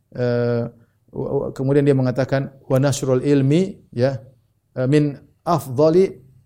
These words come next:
uh, albir." Dan mene-, men-, menebarkan ilmu yang saya lakukan ini termasuk amalan yang terbaik. Ya, wa inni, eh, apa namanya, eh, saya telah ridha, eh, ini raditu bima futiha li.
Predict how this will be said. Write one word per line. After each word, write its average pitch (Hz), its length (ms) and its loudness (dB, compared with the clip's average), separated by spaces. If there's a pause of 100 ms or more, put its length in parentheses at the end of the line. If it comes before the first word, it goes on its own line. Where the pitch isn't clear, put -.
(100)
uh, 139 320 0
albir." 135 400 2 (480)
Dan 127 320 0
mene-, 135 320 -2
men-, 131 160 -2
menebarkan 131 560 0
ilmu 135 320 -2
yang 117 160 -4
saya 127 160 2
lakukan 123 320 -6
ini 139 80 -6
termasuk 123 400 -8
amalan 120 320 -8
yang 113 80 -4
terbaik. 104 400 -6 (360)
Ya, 131 240 -2 (240)
wa 131 160 -2
inni, 151 480 -2
eh, 127 320 -6
apa 120 240 -4
namanya, 117 400 0 (400)
eh, 117 80 -2
saya 139 240 2
telah 131 200 0
ridha, 151 440 4 (320)
eh, 139 240 -6
ini 156 160 2
raditu 143 400 4
bima 139 240 0
futiha 123 800 -6
li. 123 240 2